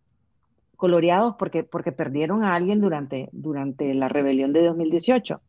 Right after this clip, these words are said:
Entonces, eh, inclusive en la base de datos que nosotros estamos trabajando, a muchos de los muertos los usamos con iniciales para no revelar quiénes son, porque las familias tienen miedo de represión.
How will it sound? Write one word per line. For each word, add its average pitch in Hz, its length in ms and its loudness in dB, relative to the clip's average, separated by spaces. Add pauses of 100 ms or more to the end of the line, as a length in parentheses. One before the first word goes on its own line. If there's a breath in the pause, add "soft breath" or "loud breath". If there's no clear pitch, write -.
(440 soft breath)
Entonces, 190 680 6 (360 soft breath)
eh, 165 380 6
inclusive 175 500 4
en 226 80 6
la 180 80 6
base 160 220 2
de 202 60 8
datos 196 260 4
que 220 80 -2
nosotros 196 240 0
estamos 196 260 -2
trabajando, 202 600 0
a 180 40 2
muchos 170 360 0
de 196 60 6
los 202 120 6
muertos 190 340 -2
los 208 120 -4
usamos 175 320 -8
con 185 180 -6
iniciales 233 760 2
para 151 220 -2
no 156 140 -4
revelar 160 400 2
quiénes 175 260 -10
son, 269 200 -8 (760)
porque 170 260 4
las 170 140 4
familias 170 580 4
tienen 170 300 4
miedo 170 160 4
de 202 60 4
represión. 156 540 -2